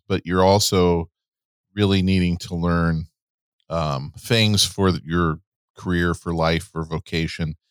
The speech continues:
And, and you're doing that in K through twelve as well, but the priority, the over, the vast priority ought to be on forming minds and hearts.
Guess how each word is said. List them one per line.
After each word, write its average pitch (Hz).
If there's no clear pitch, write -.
And, 120
and 127
you're 127
doing 151
that 117
in 98
K 117
through 104
twelve 98
as 95
well, 113
but 101
the 92
priority, 117
the 95
over, 120
the 98
vast 117
priority 92
ought 113
to 117
be 92
on 90
forming 98
minds 87
and 76
hearts. -